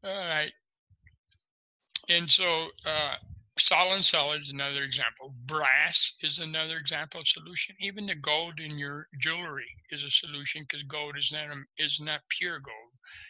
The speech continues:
It's an alloyed. Okay. Now, we, we talked about polarity, and we, and, and the thing here to remember is like dissolves like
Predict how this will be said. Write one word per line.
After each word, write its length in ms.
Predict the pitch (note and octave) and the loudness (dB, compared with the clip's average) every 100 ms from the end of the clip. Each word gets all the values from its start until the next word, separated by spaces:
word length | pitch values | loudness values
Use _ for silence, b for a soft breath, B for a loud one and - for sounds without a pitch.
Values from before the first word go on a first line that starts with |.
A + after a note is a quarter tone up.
| B - | B -12
It's 260 | D3 - - - | 4 4 2 -6
an 260 | D3 C3 C3 - | -6 -6 -12 -4
alloyed. 580 | C#3+ C#3+ C3+ B2+ A#2+ - - _ _ _ _ - | -4 -2 -6 -6 -8 -12 -20 _ _ _ _ -14
Okay. 160 | - C#3+ - _ _ _ _ _ _ _ _ _ _ - _ | -8 -8 -10 _ _ _ _ _ _ _ _ _ _ -20 _
Now, 200 | E3+ C3+ - B B B B B B B B B - - - _ _ _ _ _ _ _ _ F3+ | -4 -4 -4 B B B B B B B B B -20 -20 -20 _ _ _ _ _ _ _ _ -18
we, 320 | D3+ D#3 C#3+ | -8 -8 -6
we 140 | D3 C#3 | -10 -6
talked 340 | E3+ A#3+ - | -6 -6 -12
about 300 | A3+ G3+ D3+ | -8 -8 -8
polarity, 760 | - D3+ D#3 D3+ D3 - C3 | -8 -2 0 0 -4 -10 -14
and 160 | C#3 C3+ | -14 -12
we, 140 | C#3 C3 - | -14 -14 -2
and, 420 | C3+ C#3 C3+ C#3+ - | 0 0 -4 -10 -10
and 220 | D3 C#3 | -10 -10
the 40 | C#3 | -8
thing 240 | D#3+ E3+ | -8 -6
here 340 | C#3+ G#3 G3 E3 - | -8 -6 -8 -8 -10
to 80 | |
remember 840 | C#3+ C#3+ C3+ F3+ A#3+ G#3 D3 C#3+ C3+ | -8 -6 -6 -6 -6 -6 -8 -8 -6
is 440 | D3+ C#3+ C#3+ C#3 - _ - C#3 C#3 | 2 4 4 2 0 _ -18 -12 -2
like 340 | C3+ E3 F3 - _ - | 0 0 -4 -14 _ -8
dissolves 640 | E3 D3+ C#3+ C#3+ C#3 D3 | -2 -2 -2 -2 2 2
like 320 | C3 A#2 A#2 | 2 -4 -4